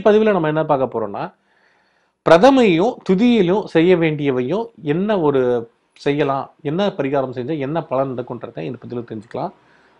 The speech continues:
அடுத்தடுத்த பதிவுல திருதியை பத்தி, மத்த எல்லா பதி-, திதி பத்தியும் நம்ம தெரிஞ்சுக்கலாம். முதல்ல பிரதமை. பிரதமை வந்து பாத்தீங்கன்னா குபேர வழிபாட்டிற்கு மிகவும் ஏற்ற நாளுங்க, சரிங்களா?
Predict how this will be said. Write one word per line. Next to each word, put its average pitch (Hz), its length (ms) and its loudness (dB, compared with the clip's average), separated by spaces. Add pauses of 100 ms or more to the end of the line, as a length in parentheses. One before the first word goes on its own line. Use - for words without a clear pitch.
(100)
அடுத்தடுத்த 247 400 8 (140)
பதிவுல 180 300 6 (280)
திருதியை 196 480 2
பத்தி, 156 240 -2 (400)
மத்த 147 220 -2
எல்லா 135 120 2 (160)
பதி-, 127 180 -4 (400)
திதி 127 200 -8
பத்தியும் 131 280 -10
நம்ம 113 200 -10
தெரிஞ்சுக்கலாம். - 420 -16 (160)
முதல்ல 151 300 0 (640)
பிரதமை. 143 360 2 (1000)
பிரதமை 302 440 6
வந்து 202 180 2
பாத்தீங்கன்னா 180 380 4 (320)
குபேர 262 260 6 (100)
வழிபாட்டிற்கு 180 600 2 (200)
மிகவும் 190 300 2 (180)
ஏற்ற 151 280 -2
நாளுங்க, 107 300 -6 (180)
சரிங்களா? 117 380 -6